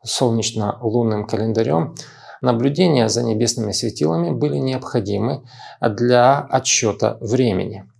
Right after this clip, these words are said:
Например, иудеи соблюдали праздник новомесячия, и он им был нужен для того, чтобы считать месяца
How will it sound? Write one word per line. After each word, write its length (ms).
Например, 500
иудеи 540
соблюдали 580
праздник 480
новомесячия, 760
и 160
он 260
им 260
был 180
нужен 460
для 200
того, 320
чтобы 500
считать 720
месяца 760